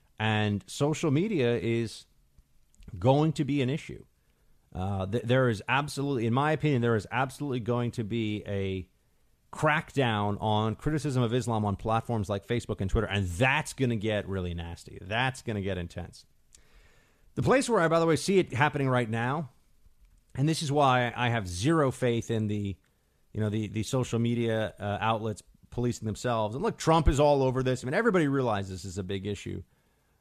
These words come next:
Uh, but th-, the way that I know this is gonna be a problem is, is on, uh, transgender rights.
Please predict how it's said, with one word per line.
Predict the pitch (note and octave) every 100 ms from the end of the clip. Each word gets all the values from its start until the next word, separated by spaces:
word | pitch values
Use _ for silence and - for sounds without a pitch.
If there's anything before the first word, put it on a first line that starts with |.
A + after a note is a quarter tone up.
| -
Uh, | F#2+ E2 -
but | F#2+ F2+ A#2+ A2
th-, | - - - -
the | - A#2 A2 A2 A2 A#2+ B2+ B2
way | A#2 A2 E3 F3
that | C3+
I | B2
know | B2+ B2+
this | A#2
is | A2+
gonna | A2
be |
a | G#2
problem | A2+ G#2+ G2+ G2
is, | G2 - _ _ _ _
is | A2 A2 G#2
on, | G#2+ G2+ G2
uh, | F#2+
transgender | - C3+ G#2+ E2+ A2 F#2
rights. | F2+ - - -